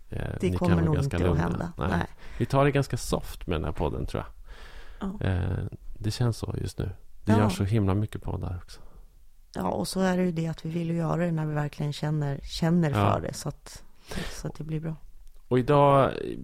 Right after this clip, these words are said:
Speaker 1: idag tänkte vi att vi skulle, idag tänkte jag att vi skulle, mm, alltså, prata lite, prata lite allmän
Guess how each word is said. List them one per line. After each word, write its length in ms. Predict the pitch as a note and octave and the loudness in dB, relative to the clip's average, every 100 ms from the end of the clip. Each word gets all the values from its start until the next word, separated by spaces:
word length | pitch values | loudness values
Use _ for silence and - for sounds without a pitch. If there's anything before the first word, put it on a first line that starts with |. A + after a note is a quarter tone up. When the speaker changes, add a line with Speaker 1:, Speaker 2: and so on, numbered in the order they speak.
| - | -6
Speaker 1:
idag 400 | - C3+ C#3+ D3+ | -2 2 4 4
tänkte 280 | D3+ C#3+ C3+ | 2 2 4
vi 80 | |
att 180 | B2 - | 4 4
vi 60 | G2+ | -2
skulle, 640 | - G2+ F#2 F#2 F2 E2+ E2+ - - - - - - - | 2 2 6 6 6 2 -2 -8 -20 -20 -18 -12 -12 -8
idag 300 | A#2 G#2+ A2 | 0 2 4
tänkte 220 | A#2 G#2+ | 2 2
jag 80 | F#2+ | 0
att 120 | E2+ | -2
vi 260 | - E2+ E2+ | -4 -4 -4
skulle, 260 | E2 E2+ - | -4 -2 -2
mm, 560 | - - - G1+ G#1 - - | -2 -6 -6 -8 -8 -10 -10
alltså, 180 | F2+ - - | -8 -8 -8
prata 360 | - F#2+ F2+ F2+ | -2 -2 -2 -6
lite, 460 | E2+ - F2+ D#2 F2 F2+ - - | -6 -6 -4 -4 -6 -8 -12 -6
prata 260 | F#2+ - | -6 -4
lite 280 | F2+ - - | -8 -6 -4
allmän 580 | F#2+ F2 F2+ G#2 F#2+ | -2 -2 -2 -2 -4